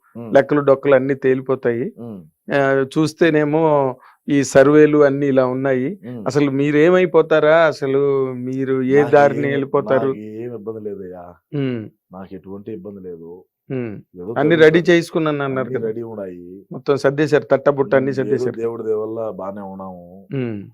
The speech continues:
Speaker 1: ఒకవేళ అవసరం అయితే లండన్ లో పోయి అన్న డాక్టర్ కాడైనా అసిస్టెంట్ గా పనిచేస్తా.
Speaker 2: అక్కడ కూడా అన్నను వదలరు.
Speaker 1: ఓ, వారిని పాసిబుల్. నేను వదిలే ప్రసక్తే ఉండదంటే నువ్వు మళ్ళా మాట్లాడతావా?
Speaker 2: ఉమ్.
Speaker 1: నాలో శక్తి ఉన్నంత వరకు
Speaker 2: ఉమ్.
Speaker 1: చెప్పలేము.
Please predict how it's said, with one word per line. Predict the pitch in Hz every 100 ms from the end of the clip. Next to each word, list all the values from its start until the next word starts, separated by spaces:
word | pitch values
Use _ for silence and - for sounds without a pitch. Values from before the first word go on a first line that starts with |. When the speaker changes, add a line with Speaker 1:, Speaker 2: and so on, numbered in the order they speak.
| _ _ -
Speaker 1:
ఒకవేళ | 117 151 170
అవసరం | 156 160 165
అయితే | 147 190
లండన్ | 160 139 135 151 151
లో | 135
పోయి | 123 156 143 123 104 101 _ _ _ 95
అన్న | 123 131
డాక్టర్ | 127 127 123
కాడైనా | 120 113 117 123
అసిస్టెంట్ | 113 - 107
గా | 127
పనిచేస్తా. | 104 95 90 - -
Speaker 2:
అక్కడ | 147 196
కూడా | 180 202 202
అన్నను | 175 175 165
వదలరు. | 147 135 - -
Speaker 1:
ఓ, | 131 170 151 107 110 101
వారిని | 107 135 156 160
పాసిబుల్. | 147 123 120 131
నేను | 156
వదిలే | 156 185 233 226
ప్రసక్తే | 202 196 220 233
ఉండదంటే | 208 190 180 170
నువ్వు | 165 170
మళ్ళా | 175 170
మాట్లాడతావా? | 160 135 - 85 80 131 156 104 165
Speaker 2:
ఉమ్. | 165 135 117 - - 98
Speaker 1:
నాలో | 127 151 175 170 170 180 165
శక్తి | 160 156 190
ఉన్నంత | 165 156 143 135
వరకు | 135 131 131 147 - _ 147
Speaker 2:
ఉమ్. | 143 117 95 _ _ -
Speaker 1:
చెప్పలేము. | 160 185 202 139